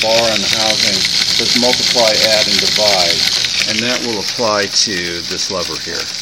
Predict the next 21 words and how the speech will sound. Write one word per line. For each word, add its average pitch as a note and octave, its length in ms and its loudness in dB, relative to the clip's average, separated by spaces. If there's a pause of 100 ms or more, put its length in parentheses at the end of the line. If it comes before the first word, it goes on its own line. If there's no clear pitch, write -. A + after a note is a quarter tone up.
(3000)
Right C3+ 200 6
now B2+ 240 4
we're A2+ 120 2
in G#2 80 0
multiply A2 520 0
mode, F2+ 300 -4 (1160)
just B2 180 0
to C3 60 2
have A#2+ 200 4
some A2+ 120 0
fun. A2+ 400 -2 (400)
This D#3 240 2
is F3 100 -2
older D#3 260 6
technology, A2+ 840 2 (240)
but A2 140 2
it's G#2+ 160 2
actually A2 680 2 (800)
brilliant A#2+ 720 2
mechanical G#2+ 640 -2
engineering. F2 580 -4